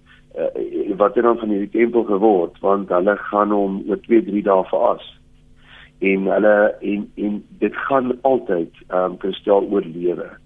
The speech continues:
Ongeag watter geloof jy aan behoort, sy het nou gesê, God, God kies die hele tyd vir lewe. Toe hy geskep het, het hy vir lewe gekies. Hy, hy kies altyd vir lewe. So, as jy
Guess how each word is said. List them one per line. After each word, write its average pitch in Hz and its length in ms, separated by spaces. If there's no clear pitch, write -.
Ongeag 135 760
watter 107 240
geloof 104 480
jy 120 120
aan 104 140
behoort, 95 400
sy 107 60
het 101 120
nou 107 160
gesê, 101 300
God, 113 280
God 120 280
kies 110 200
die 101 80
hele 101 140
tyd 107 180
vir 92 80
lewe. 87 460
Toe 95 120
hy 95 60
geskep 135 400
het, 127 100
het 123 140
hy 117 80
vir 113 120
lewe 107 280
gekies. 107 460
Hy, 95 100
hy 98 100
kies - 260
altyd 110 320
vir 95 120
lewe. 85 340
So, 110 240
as 113 180
jy 113 180